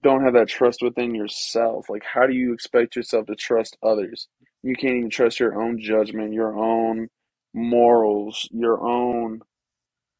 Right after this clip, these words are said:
actions. It, it all starts with you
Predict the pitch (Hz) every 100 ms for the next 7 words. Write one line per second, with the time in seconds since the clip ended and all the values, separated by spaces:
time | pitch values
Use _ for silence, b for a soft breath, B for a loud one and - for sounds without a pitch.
0 | - 117 117 117 - - - - _ _
1 | _ _ - 107 95 135 131 151 147 -
2 | - 143 147 139 - 127 123 110 113 117
3 | 143 147